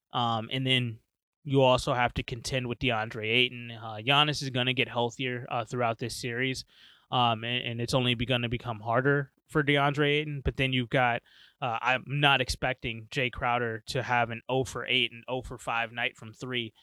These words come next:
uh, and only score one point. Uh, I just don't see that happening again. Um, I don't see him not grabbing a single offensive rebound again. Um, I don't see him not getting a single assist again, uh, this series. So th-, I think that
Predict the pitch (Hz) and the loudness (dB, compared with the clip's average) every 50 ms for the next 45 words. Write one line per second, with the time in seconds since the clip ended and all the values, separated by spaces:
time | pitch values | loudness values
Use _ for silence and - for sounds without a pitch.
0 | _ - _ _ _ - 131 123 113 110 113 120 123 127 127 123 123 113 - - | _ -20 _ _ _ -6 -2 -2 0 0 -2 -2 -2 -2 -2 -2 -2 -2 -4 0
1 | - 135 123 117 107 117 117 113 110 - - - 120 107 110 110 117 117 110 110 | 0 2 2 2 0 0 -2 -2 0 -2 -2 -2 -2 -6 -6 -8 -8 -8 -6 -4
2 | 110 120 120 120 110 - - 135 127 120 - - 143 131 117 110 131 127 117 113 | -4 -4 -4 -6 -4 0 2 2 2 0 -2 -4 -2 -2 0 0 2 2 2 2
3 | - 113 110 110 107 107 104 104 107 101 104 107 - _ _ - _ _ _ - | 0 -4 -10 -8 -10 -10 -8 -6 -6 -6 -8 -10 -14 _ _ -20 _ _ _ -6
4 | - 120 113 110 113 117 127 139 143 139 131 120 - - - 131 127 120 131 131 | -4 -2 -2 -2 0 4 4 6 6 4 2 0 -6 -8 -6 -6 -6 -6 -6 -4
5 | 127 131 131 123 - 127 120 131 123 120 123 120 120 110 - - 139 135 127 127 | -2 0 0 0 0 -2 0 0 2 2 0 -2 -4 -6 -8 -8 -8 -6 -4 -2
6 | 123 131 127 123 - 143 127 - - 117 110 120 123 135 135 123 110 104 104 107 | 0 0 0 0 -2 -4 -10 -8 -10 -12 -8 -4 -4 -2 -2 -2 -4 -6 -6 -8
7 | 104 104 107 107 113 _ _ _ _ _ _ _ _ - 131 120 117 113 110 117 | -10 -10 -12 -12 -14 _ _ _ _ _ _ _ _ -10 -8 -8 -8 -8 -8 -4
8 | 123 135 139 131 131 120 - - - 127 123 120 120 127 131 123 120 120 123 - | -4 -2 -2 -4 -6 -8 -12 -14 -12 -12 -12 -12 -10 -10 -8 -8 -8 -10 -12 -16
9 | _ _ - - 135 135 131 127 135 127 143 131 127 120 113 - - 143 131 120 | _ _ -10 -4 0 2 2 2 0 0 -2 -2 -2 -2 -6 -8 -8 -8 -8 -8
10 | 117 120 113 - - - - 170 143 131 - - _ - 131 117 107 107 107 107 | -8 -10 -10 -10 -10 -10 -6 -6 -6 -6 -6 -10 _ -12 -12 -10 -10 -10 -10 -12
11 | 110 - _ _ _ _ _ - 127 117 110 113 113 113 - - - 113 104 101 | -12 -18 _ _ _ _ _ -10 -8 -6 -6 -6 -6 -8 -8 -8 -8 -8 -10 -10
12 | 104 110 - - - - 135 110 110 107 104 _ _ _ _ _ _ _ - 147 | -12 -12 -10 -8 -4 -4 -2 -2 -2 -4 -6 _ _ _ _ _ _ _ -10 -8
13 | 143 151 147 - 139 135 135 127 - 143 135 127 113 135 131 123 117 113 | -4 -4 -4 -2 0 0 -2 -2 -2 -2 -2 -2 -4 -4 -2 -2 -2 -2